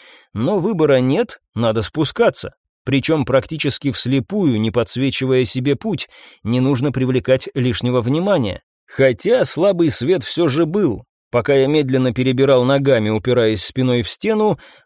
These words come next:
удалось рассмотреть тот самый лунный камень. Ну, здоровенный такой серый булыжник, будто со вспухшими жёлтыми прожилками. Именно они и давали хоть какой-то свет.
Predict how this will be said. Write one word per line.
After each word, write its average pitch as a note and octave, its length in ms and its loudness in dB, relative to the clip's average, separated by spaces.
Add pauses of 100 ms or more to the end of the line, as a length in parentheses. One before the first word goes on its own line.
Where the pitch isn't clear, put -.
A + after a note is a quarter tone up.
удалось D3 540 2
рассмотреть D3+ 720 0 (100)
тот E3+ 160 0
самый D#3+ 360 2
лунный C#3+ 420 0
камень. A2+ 480 0 (340)
Ну, D4 380 -2
здоровенный D#3+ 720 2
такой B2 320 0
серый C3+ 320 2
булыжник, G3 580 -2
будто D#3 360 -2
со - 180 2
вспухшими D3+ 600 -2
жёлтыми C#3 460 0
прожилками. B2+ 800 -2 (300)
Именно D#3+ 540 2
они D3+ 400 0
и D#3 40 0
давали A#2+ 460 2
хоть A2 200 -8
какой-то A#2 460 -2
свет. A2+ 360 -4